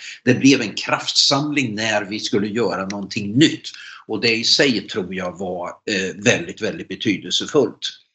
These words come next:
Eh, och det gjordes en lång rad saker, bland annat då att, att landet delades in i, i, ja,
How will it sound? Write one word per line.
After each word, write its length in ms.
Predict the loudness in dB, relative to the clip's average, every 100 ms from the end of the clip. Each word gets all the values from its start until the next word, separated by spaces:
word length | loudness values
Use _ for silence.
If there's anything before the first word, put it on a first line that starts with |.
| -20 -18 -20 _ _
Eh, 320 | 4 4 4 0 0
och 300 | 4 4 2 -10 -10 -6
det 180 | 2
gjordes 640 | 4 6 4 2 -2 -4 -4
en 340 | -6 -6 -10 _
lång 500 | -4 6 6 6 0
rad 340 | 2 0 0 2
saker, 420 | 2 0 -4 -6
bland 280 | -2 -4 0
annat 380 | -2 -2 -4 0
då 120 | 2
att, 220 | 2 -4
att 320 | -8 -8 -2
landet 420 | 0 0 -2 -6
delades 500 | -2 -2 0 2 4
in 480 | 4 4 4 4 0 -2
i, 540 | 0 2 2 -2 -4 -4
i, 400 | -2 -4 -6 -8 _ _ _ -8 -8 -2
ja, 280 | 2 2 0